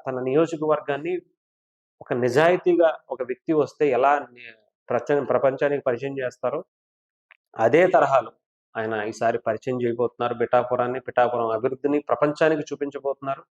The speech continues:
ఇది పిఠాపురం ప్రజలు దీన్ని చూసి ఒక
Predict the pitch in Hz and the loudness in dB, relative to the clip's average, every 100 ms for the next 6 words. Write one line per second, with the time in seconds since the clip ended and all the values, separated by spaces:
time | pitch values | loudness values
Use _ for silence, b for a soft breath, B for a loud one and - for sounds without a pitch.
0 | b b b b 143 147 147 147 156 156 | b b b b 0 0 2 2 2 4
1 | 151 147 135 131 160 156 143 135 120 143 | 2 2 2 4 4 2 0 -2 -6 -6
2 | 147 156 151 160 123 113 | -4 -2 -4 -6 -10 -6